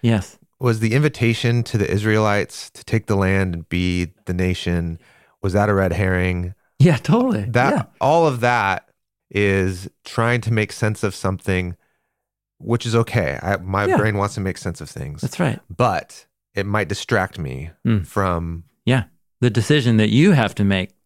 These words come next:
Speaker 1: today.
Speaker 2: And Moses said
Speaker 1: <laughs>
Speaker 2: they can make the decision. The decision was in front of them.
Speaker 1: Mm-hmm.
Speaker 2: How the decision was in front of them,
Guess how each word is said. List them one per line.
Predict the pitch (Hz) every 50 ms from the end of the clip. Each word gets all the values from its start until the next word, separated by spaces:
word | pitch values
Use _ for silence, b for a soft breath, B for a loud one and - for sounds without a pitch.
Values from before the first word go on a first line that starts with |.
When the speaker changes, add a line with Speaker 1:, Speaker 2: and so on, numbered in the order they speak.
| _ _
Speaker 1:
today. | - - 107 92 110 120 101 - - _ _ _ _ _ _ _ _
Speaker 2:
And | - 120 117 117
Moses | 135 160 175 170 165 147 -
said | 151 139 123 117 107 104 - - - -
Speaker 1:
<laughs> | -
Speaker 2:
they | 104 104 131 160 190
can | 190 - 143 123
make | 110 107 - _
the | - 95
decision. | 95 90 - - 85 78 71 76 73 76 78 78 82 - 87 - _ _ -
The | - 95 101
decision | 104 101 107 - - 139 131 131
was | 120 107
in | 104
front | - - 104 90
of | 80 82 95
them. | 117 110 98 113 143 156 156 _ -
Speaker 1:
Mm-hmm. | 85 82 92 - 254 160 - - _ _ _ _ _
Speaker 2:
How | - - - 117 123 151 165
the | 165 170
decision | 147 156 147 - 151 139 143
was | 147 139 -
in |
front | - 139 131 135
of | 135
them, | 127 131 127 127 127 127 127 127 127